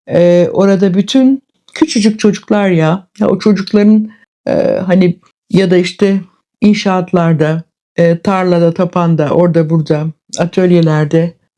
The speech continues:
e, ya da işte torna tezgahlarında çalışmaya verilen,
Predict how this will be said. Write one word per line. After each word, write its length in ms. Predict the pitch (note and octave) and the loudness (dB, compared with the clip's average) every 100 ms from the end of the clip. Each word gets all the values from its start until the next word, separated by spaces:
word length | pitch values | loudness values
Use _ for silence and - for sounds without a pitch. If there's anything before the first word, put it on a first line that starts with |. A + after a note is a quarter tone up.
| _ | _
e, 100 | - E3+ | -4 -2
ya 380 | F3 E3+ F#3 F3+ | 0 0 0 0
da 60 | |
işte 360 | F3 - G3+ G3 - _ _ _ | 0 0 -2 -2 -8 _ _ _
torna 280 | G#3 G#3 F#3+ | 0 2 2
tezgahlarında 960 | G3 F3+ F3+ F3 E3+ E3+ D#3+ E3 F3+ G3 _ _ _ - | 0 0 0 -2 2 2 2 2 0 -4 _ _ _ -4
çalışmaya 640 | G3+ G3 G3 G3+ G#3 G3+ | -2 0 0 0 2 2
verilen, 480 | F#3 D#3+ D#3 D#3 | 2 0 0 0